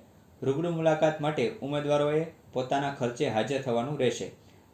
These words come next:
તાલીમનો સમયગાળો તેમજ સ્ટાઇપેન્ડ છે તે એપ્રેન્ટિસ અધિનિયમ ઓગણીસો એકસઠ મુજબ રહેશે.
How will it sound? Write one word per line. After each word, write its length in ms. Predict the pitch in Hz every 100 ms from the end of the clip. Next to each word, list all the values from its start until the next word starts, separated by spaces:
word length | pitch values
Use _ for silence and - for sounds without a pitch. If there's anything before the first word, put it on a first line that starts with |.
| -
તાલીમનો 400 | 123 143 151 151
સમયગાળો 500 | 135 127 143 151 156
તેમજ 320 | 156 156 135 - - -
સ્ટાઇપેન્ડ 540 | - - 131 139 156 151
છે 180 | 170 135
તે 360 | - 131 151 - - - -
એપ્રેન્ટિસ 680 | 135 143 160 156 160 156 131
અધિનિયમ 420 | 131 147 156 110 - - -
ઓગણીસો 460 | 131 151 147 156
એકસઠ 320 | - 123 143
મુજબ 280 | 127 123 135 139 - 123
રહેશે. 340 | 110 104 -